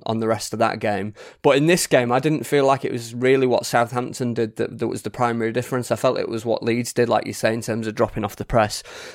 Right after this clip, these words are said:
And it raised an interesting question to me, 'cause there was a point as well after Southampton scored the first goal where Leeds went to five at the back, uh, went to a five at the back system, um, with Jack Harrison at the left wing back role.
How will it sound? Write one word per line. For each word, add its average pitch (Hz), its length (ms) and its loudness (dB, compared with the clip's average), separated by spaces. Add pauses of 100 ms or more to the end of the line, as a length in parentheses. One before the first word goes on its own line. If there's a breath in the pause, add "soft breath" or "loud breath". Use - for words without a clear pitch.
And 143 100 4
it - 80 4
raised 185 300 6
an 190 80 4
interesting 180 440 2
question 165 400 2
to 123 120 -6
me, 110 100 -2
'cause 110 160 -4
there 135 80 0
was 139 100 2
a 143 60 0
point 180 300 2
as 123 160 -6
well 143 180 6
after 123 220 -4
Southampton 117 560 -2
scored 117 300 0
the 117 40 -10
first 117 340 0
goal 104 360 0 (340 loud breath)
where 123 220 6
Leeds 127 280 0
went 123 200 0
to 110 100 -8
five 120 320 4
at 110 80 -6
the 113 80 -8
back, - 480 -2
uh, 123 60 -4
went 127 200 -2
to 131 80 -4
a 120 40 -4
five 123 280 2
at 104 60 -6
the 120 80 -8
back 127 260 -2
system, 160 520 -2
um, 127 420 4
with 123 120 0
Jack - 420 -2 (160)
Harrison 120 480 0
at - 80 -2
the 110 60 -2
left 117 220 2
wing 123 220 2
back 110 240 0
role. 98 340 2